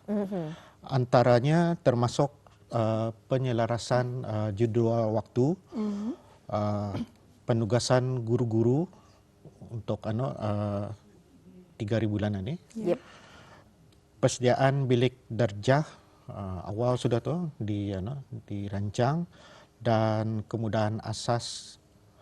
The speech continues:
Speaker 2: serta penggunaan sistem, ah, pengurusan digital, ah, seperti penggunaan, ah, OneDrive,
Speaker 1: Hmm.
Speaker 2: ah, WhatsApp. Ah, jadi, untuk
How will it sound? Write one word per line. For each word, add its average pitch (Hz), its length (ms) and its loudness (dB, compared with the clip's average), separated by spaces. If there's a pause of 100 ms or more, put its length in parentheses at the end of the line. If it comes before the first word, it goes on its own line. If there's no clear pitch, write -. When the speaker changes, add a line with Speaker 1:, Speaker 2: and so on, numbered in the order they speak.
(420)
Speaker 2:
serta 147 480 4
penggunaan 131 560 4
sistem, 139 800 0
ah, 117 240 0
pengurusan 123 640 0
digital, 131 560 2 (560)
ah, 107 240 -6
seperti 127 800 -2
penggunaan, 104 560 -6
ah, 92 240 -6
OneDrive, 120 880 -2
Speaker 1:
Hmm. 190 320 -6
Speaker 2:
ah, 92 480 -8 (560)
WhatsApp. 123 480 -2 (640)
Ah, 98 480 -10
jadi, 107 320 -4
untuk 120 320 -4